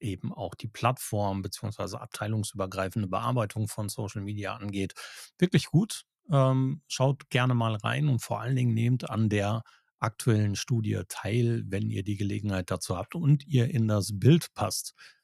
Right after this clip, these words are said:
für Business-to-Business, Social-Media-Kommunikation. Macht gerne mit, teilt unter Umständen auch gerne den Link. Das hilft uns allen dabei,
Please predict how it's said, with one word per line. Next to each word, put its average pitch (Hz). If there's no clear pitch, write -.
für 135
Business-to-Business, 110
Social-Media-Kommunikation. 104
Macht -
gerne 98
mit, 104
teilt 101
unter 104
Umständen 98
auch 95
gerne 95
den 92
Link. 110
Das 110
hilft 135
uns 151
allen 127
dabei, 98